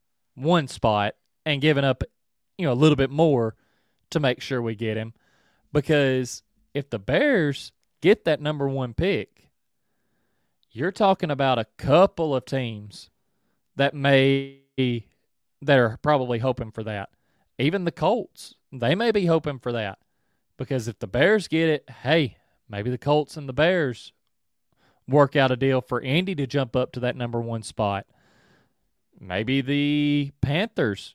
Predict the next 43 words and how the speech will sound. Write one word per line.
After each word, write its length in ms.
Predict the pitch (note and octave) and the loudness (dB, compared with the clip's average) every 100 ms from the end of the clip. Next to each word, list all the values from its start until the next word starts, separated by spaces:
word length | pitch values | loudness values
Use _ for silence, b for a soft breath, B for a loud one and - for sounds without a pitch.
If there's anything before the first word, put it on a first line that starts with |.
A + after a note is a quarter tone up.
| _ - | _ -10
decide 380 | B2 C#3 C3 | -4 0 0
they 180 | A#2 C3 | 2 4
want 180 | G3+ G3+ | 4 0
to 60 | D3 | -4
jump 300 | C#3+ C3 - | -4 -6 -6
up. 240 | A2 - _ _ _ _ _ _ _ _ _ _ | -6 -8 _ _ _ _ _ _ _ _ _ _
Or 180 | - A2 | -2 2
the 100 | D#3 | 2
Titans, 640 | - E3+ G#3 G3+ C#3 A2 - | 2 2 0 -2 -10 -12 -8
like 240 | A2+ B2+ | -8 -6
you 60 | D3+ | -10
said, 180 | C#3+ - - | -12 -12 -4
like, 280 | B2+ B2+ - | -2 -2 -6
there 320 | B2+ B2 E3 G#3+ | -14 -8 -6 -6
are 60 | |
several 480 | F#3 - E3 G3 F#3 | -8 -2 -2 0 -4
teams. 600 | - A3 A#3 D#3 C3 - _ _ _ _ _ _ | -4 -6 -6 -10 -12 -18 _ _ _ _ _ _
So 600 | - F#3 E3 D#3 D3+ C#3+ - | -2 4 6 6 4 0 -6
when 200 | - D3+ | -6 -4
the 80 | C#3 | -2
Texans 460 | D3+ G3 F3+ D#3+ C#3 | -2 -2 -4 -10 -6
beat 240 | G3 G#3 | -6 -6
the 60 | D3+ | -8
Titans, 600 | D3+ D3 C#3+ C3+ B2 - _ _ _ | -6 -4 -6 -12 -16 -20 _ _ _
those 200 | - D3+ | -2 -2
Texans 440 | - D#3+ - D3 - | 0 -2 -2 -10 -6
fans 300 | C#3 C#3 B2 | -4 -4 -4
are 80 | A#2+ | -2
down 200 | C#3 C3 | -2 -2
there 140 | A#2+ | -4
cheering, 360 | - D#3 D3+ B2 | -2 0 0 -2
and 120 | A#2+ | -6
I'm 140 | A#2+ | -8
like, 440 | B2 A2 A2+ _ _ _ _ _ _ _ _ _ _ _ _ - | -4 -4 -6 _ _ _ _ _ _ _ _ _ _ _ _ -4
I 100 | C#3 | -2
wouldn't 240 | F#3+ D3+ | -2 -2
be 120 | B2+ | -2
cheering 320 | A#2+ D3+ E3 C#3 | -2 -2 -4 -4
if 100 | A#2+ | -4
I'm 160 | A#2+ | -4
potentially 680 | - A#2 - C#3+ C#3 - A2+ | -6 -10 -6 -6 -4 -2 -4
playing 360 | - B2+ B2+ A#2 | -2 -2 -2 -4
myself 380 | A2+ - A#2+ | -6 -4 -6